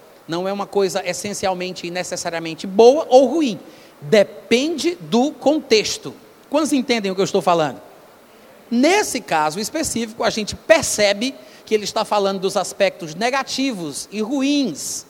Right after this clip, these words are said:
do que o dia do Senhor abrange. Porque ele diz que supor que o dia do Senhor chegou traz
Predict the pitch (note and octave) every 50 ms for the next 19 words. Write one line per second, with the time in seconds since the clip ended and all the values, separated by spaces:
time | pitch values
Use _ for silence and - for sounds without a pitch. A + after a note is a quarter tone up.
0 | - - - _ _ _ - - - - C4+ C#4+ C#4 G3+ G3 A#3+ A#3 A3+ A#3 -
1 | - A#3+ A3+ A3+ A#3+ C4 A#3+ A#3 A3 G#3 F3+ C#3 - - - - - - - -
2 | - - _ B3+ A#3 - - C4 C4 B3+ B3+ G3+ G#3 D#4 E4+ - - - B3+ G#3
3 | - - - - G4+ G#4 G4 - - C4 A#3 A3+ A3 A3+ B3+ C4 - - - -
4 | - - - - - C4+ B3+ G3 D#3+ G#3+ G3 F3+ F#3+ F#3 - G3 F3+ F3+ E3+ -
5 | B3+ B3 A3 A#3 B3+ B3 B3+ A#3+ B3 C4+ D4+ - - -